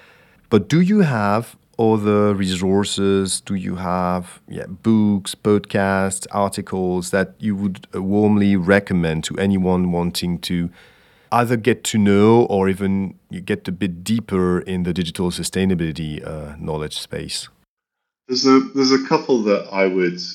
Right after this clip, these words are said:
Speaker 2: I would suggest. I know obvious-, we've already talked about, like you said, Tom's book. Um, Tom also has a, a, a wonderful, um, Substack newsletter called Oxymoron,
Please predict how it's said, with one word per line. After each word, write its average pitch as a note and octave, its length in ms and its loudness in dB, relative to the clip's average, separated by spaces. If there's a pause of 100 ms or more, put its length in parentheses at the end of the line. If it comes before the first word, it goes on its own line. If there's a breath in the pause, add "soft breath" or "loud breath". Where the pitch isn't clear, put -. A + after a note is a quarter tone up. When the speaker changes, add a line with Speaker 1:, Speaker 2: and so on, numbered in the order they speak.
Speaker 2:
I F#2 120 -2
would F#2 220 -2
suggest. F2+ 540 -6
I G#2 160 2
know A2 220 0
obvious-, G#2+ 380 -2
we've G#2 200 -2
already G#2 360 2
talked - 300 -6
about, F#2+ 480 0 (320 soft breath)
like F#2 180 2
you F2 60 -8
said, F2+ 300 0
Tom's F2+ 340 -6
book. F#2+ 400 -4 (380 loud breath)
Um, G2 680 2
Tom A2 240 4
also A2 380 2
has G2 320 -2
a, G2 60 0
a, F#2+ 420 -2 (160)
a G2 100 -6
wonderful, F#2+ 880 -4
um, F2+ 600 -8 (300 loud breath)
Substack F#2 720 0
newsletter F#2 680 -2
called F#2 300 -4
Oxymoron, G2+ 840 0